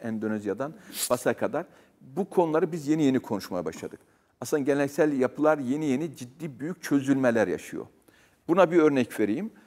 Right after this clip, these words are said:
Hatta Bauman'ın akışkan kötülüğünde hedefi şu, e, veyahut da Hannah Arendt'in ifadesi kötülüğün sıradanlaşması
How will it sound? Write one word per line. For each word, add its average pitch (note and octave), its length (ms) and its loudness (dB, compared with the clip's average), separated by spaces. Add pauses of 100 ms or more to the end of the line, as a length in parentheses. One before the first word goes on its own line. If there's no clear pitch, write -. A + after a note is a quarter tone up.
(220)
Hatta C#3 380 2
Bauman'ın D3+ 480 2 (180)
akışkan C#3+ 440 -4
kötülüğünde C3+ 440 -6
hedefi C3 280 -8
şu, B2 320 -4 (460)
e, G#2+ 280 0 (420)
veyahut C3 440 4
da C#3 320 0
Hannah B2+ 280 0
Arendt'in B2 400 -2
ifadesi A2+ 460 -4 (180)
kötülüğün C#3 440 -4
sıradanlaşması A#2+ 1000 -2